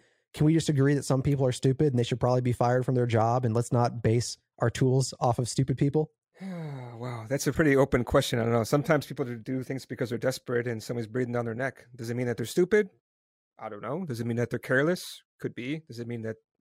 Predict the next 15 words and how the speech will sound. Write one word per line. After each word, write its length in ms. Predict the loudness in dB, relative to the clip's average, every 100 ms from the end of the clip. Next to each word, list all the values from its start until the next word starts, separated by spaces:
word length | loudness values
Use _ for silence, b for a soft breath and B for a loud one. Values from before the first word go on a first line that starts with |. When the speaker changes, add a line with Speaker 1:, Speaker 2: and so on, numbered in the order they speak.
| -10
Speaker 2:
they 160 | -6 -4
don't 220 | -4 -6
care? 400 | -4 -2 -2 -6 _ _ _ _ _ _ _
I 140 | -16 -14
don't 120 | -10
know. 220 | -10 -12 _
It's, 400 | -20 -18 -18 -20 b b b b b
we've 140 | -2 2
been 80 | 2
in 60 |
situations 380 | 2 2 2 2
where 120 | 0
we've 40 | 0
been 160 | -2
pushed, 440 | 2 2 2 -6